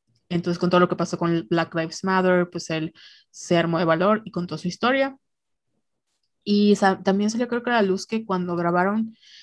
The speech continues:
estas escenas con Gal Gadot, que hubo una que ella dijo así como de, "Güey, espérame, pero esto no va a pasar". Eh, y sí hablaron a su agente y sí le,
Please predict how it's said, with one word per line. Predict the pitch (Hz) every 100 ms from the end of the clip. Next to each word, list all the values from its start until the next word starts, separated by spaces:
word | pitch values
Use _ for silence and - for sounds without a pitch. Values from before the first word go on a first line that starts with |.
| - _
estas | 196 190 214
escenas | 202 185 185 190 -
con | 190 170 160 151 160 - _ _ _
Gal | 185 185 180
Gadot, | 175 214 226
que | - 202
hubo | 202
una | 190 196 214
que | 196
ella | 180
dijo | 175 180
así | 185 180
como | 185 180
de, | 170
"Güey, | 170 175 170 - _ _ _ _ _
espérame, | 190 220 262 220
pero | 165
esto | 175 - 190
no | 180
va | 175
a |
pasar". | 165 - 277 370 _ _ _ _ - - -
Eh, | 190 175 180 - _
y | 196
sí | - 208
hablaron | 196 190
a | 180
su | 180
agente | - 208 262 311
y | 208 190
sí | 185
le, | 190